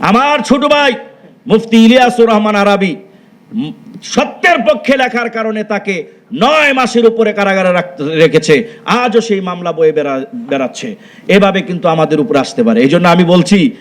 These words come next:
শুকরিয়া আদায় করেন, খাল-, খাওয়ার জন্য অস্থির হয়ে যায় না, শুকরিয়া আদায় করেন। যদি অতি তাড়াতাড়ি খেতে চান, পানি এত সহজ জিনিস, গলাতে আটকাই গেলে কিন্তু মারা যায়,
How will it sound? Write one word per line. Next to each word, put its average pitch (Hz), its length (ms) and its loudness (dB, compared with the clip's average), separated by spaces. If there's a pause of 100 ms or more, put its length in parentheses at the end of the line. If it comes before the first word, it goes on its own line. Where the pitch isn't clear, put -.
(220)
শুকরিয়া 220 420 2
আদায় 202 180 2
করেন, 185 320 2 (440)
খাল-, 180 320 -2 (120)
খাওয়ার 196 380 2
জন্য 208 220 2
অস্থির 196 440 0
হয়ে 180 220 0
যায় 156 220 2
না, 123 220 -6 (220)
শুকরিয়া 185 380 0
আদায় 156 200 2
করেন। 117 300 -4 (340)
যদি 165 460 2
অতি 180 240 2
তাড়াতাড়ি 196 460 2
খেতে 202 300 0
চান, 240 240 -2 (380)
পানি 196 280 0
এত 202 180 0
সহজ 196 380 2
জিনিস, 185 400 -6
গলাতে 185 380 2
আটকাই 175 300 2
গেলে 165 180 -2
কিন্তু 151 240 -4
মারা 135 240 2
যায়, 147 180 -6